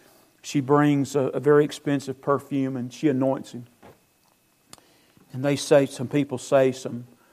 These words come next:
some unusual things about that. You know, "She shouldn't have done it, don't touch Him," all that. But Jesus says this, this is in, uh, Luke seven. He says, He explains why she's doing it. Now listen to me.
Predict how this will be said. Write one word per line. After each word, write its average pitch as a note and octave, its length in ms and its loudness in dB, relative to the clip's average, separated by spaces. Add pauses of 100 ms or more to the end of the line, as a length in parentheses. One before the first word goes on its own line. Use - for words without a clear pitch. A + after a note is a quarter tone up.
(120)
some - 460 -8 (200)
unusual C3+ 520 0
things C#3 400 -2
about B2 340 0
that. A#2+ 400 -4 (420)
You B2+ 160 -6
know, A2+ 60 -4
"She - 160 -12
shouldn't - 240 -4
have A#2 80 -8
done A#2+ 260 -4
it, B2 220 -6
don't B2+ 240 -6
touch B2 280 -2
Him," B2 120 -8
all B2+ 120 -8
that. B2 200 -6 (840)
But C#3 160 -2
Jesus E3 360 -2
says D#3 320 -2
this, B2+ 320 -2
this D3 200 -10
is B2+ 140 -10
in, A#2+ 200 -4
uh, A#2 400 -8
Luke C#3 320 -4
seven. A#2+ 560 -6 (1000)
He C#3 160 -4
says, B2 640 -4 (540)
He C#3+ 220 0
explains D3 680 0
why C3 200 -4
she's A#2 280 -10
doing B2 280 -2
it. - 120 -16 (100)
Now B2 100 -10
listen C3 200 -6
to - 60 -16
me. A#2+ 60 -18